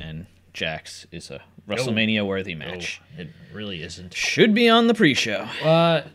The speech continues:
Speaker 2: there is a chance that we could be pleasantly surprised.
Speaker 1: Yeah, it was gonna be like last year, right, with the SmackDown Women's Championship, I think it was
Speaker 2: The
Speaker 1: originally.
Speaker 2: six, the six-way?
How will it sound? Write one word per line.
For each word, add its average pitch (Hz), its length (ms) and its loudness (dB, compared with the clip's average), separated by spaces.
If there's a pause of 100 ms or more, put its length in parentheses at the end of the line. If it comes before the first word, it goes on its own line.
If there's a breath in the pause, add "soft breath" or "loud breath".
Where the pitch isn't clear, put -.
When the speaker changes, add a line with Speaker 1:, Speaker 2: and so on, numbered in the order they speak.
(120)
Speaker 2:
there 175 220 2
is 208 140 0
a 185 80 -2
chance 151 380 -2
that 127 100 -4
we 120 100 -4
could 120 220 -6
be 104 100 -8
pleasantly 92 460 -10
surprised. 110 640 -8
Speaker 1:
Yeah, 85 140 -8
it 82 40 -12 (160)
was 104 140 -4
gonna 104 100 -2
be 104 80 0
like 92 200 -2
last 98 240 -2
year, 123 100 -2
right, 113 180 0
with 107 300 -8
the 95 340 0
SmackDown 101 680 -8
Women's 131 280 -6
Championship, 156 640 -6
I 202 80 -6
think 214 220 -6
it - 180 -10
was 214 280 -6
Speaker 2:
The - 100 -6
Speaker 1:
originally. 123 680 0
Speaker 2:
six, - 100 -20
the 113 100 -8
six-way? 120 640 -8